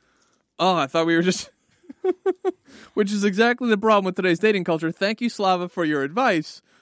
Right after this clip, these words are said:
This is fantastic. We, uh, we're all very used to that nonsense. But speaking of hanging out, my girlfriend and I were talking. What w-, I don't even remember. We, she, she was regaling to somebody when we started dating or whatever. She's like, "Yeah, well, we were hanging out." I was like, "Wait a minute.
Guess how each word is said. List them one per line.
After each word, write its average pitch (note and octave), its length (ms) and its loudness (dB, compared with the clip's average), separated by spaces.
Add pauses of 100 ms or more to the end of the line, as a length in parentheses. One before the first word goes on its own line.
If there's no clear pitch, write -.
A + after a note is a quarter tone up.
(160)
This E3+ 200 0
is D#3 120 -6
fantastic. D3+ 680 -4 (100)
We, C#3 240 -4
uh, C3+ 200 -2
we're C#3 140 -6
all D3 140 -2
very C#3+ 560 -4
used C#3+ 360 -6
to B2+ 420 -6 (200)
that C3+ 400 -6 (100)
nonsense. A2 720 -12 (360)
But - 180 -6
speaking G3 300 -4
of C#3 100 -6
hanging B2+ 240 -6
out, B2 200 -4 (120)
my C3 180 -4
girlfriend C#3+ 400 -8
and A#2+ 80 -8
I A2+ 40 -6
were A2 100 -10
talking. A2+ 540 -12 (280)
What D#3 300 -8
w-, - 400 -10
I D#3 100 -10
don't G3+ 220 -6
even C#3+ 160 -8
remember. C3+ 540 -6 (180)
We, D3+ 160 -6
she, - 180 -18
she - 220 -4
was F3 220 -2
regaling C3+ 680 -2
to C3 120 -8
somebody A2+ 460 -6 (180)
when C3+ 180 -8
we B2 100 -6
started B2 300 -8
dating A#2+ 240 -6
or A#2+ 40 -8
whatever. A2 240 -10
She's - 160 -20
like, D#3+ 120 -8
"Yeah, A3 120 -4
well, G3 160 -4
we A3+ 100 -4
were G3 120 -2
hanging F#3 280 -4
out." G3+ 100 -4
I C#3 40 -4
was C#3+ 120 -4
like, B2+ 160 -4
"Wait C#3+ 220 0
a - 20 -2
minute. G2+ 260 -12